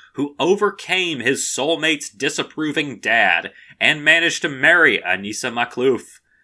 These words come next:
This was the beginning of a major political alliance between two families who would soon become the most powerful within the country.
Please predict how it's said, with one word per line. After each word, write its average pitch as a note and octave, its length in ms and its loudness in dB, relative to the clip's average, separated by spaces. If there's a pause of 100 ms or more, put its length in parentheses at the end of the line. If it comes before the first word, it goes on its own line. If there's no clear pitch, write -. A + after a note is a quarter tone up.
(260)
This A#2+ 180 -2
was D#3 140 -4
the E3+ 80 -4
beginning D#3 560 -2
of G#2+ 160 -2
a G#2+ 80 -4
major C#3 640 0
political C3 580 -4
alliance G#2 540 -2
between C#3+ 580 -6
two G#3 300 -2
families F3 720 0
who D#3 140 6
would A2 200 2
soon F3+ 560 -4
become D3+ 600 -2 (200)
the C3 80 -10
most G#2+ 340 -6
powerful E3 640 -2
within B2+ 280 -6
the G#2 100 -10
country. G2 600 -12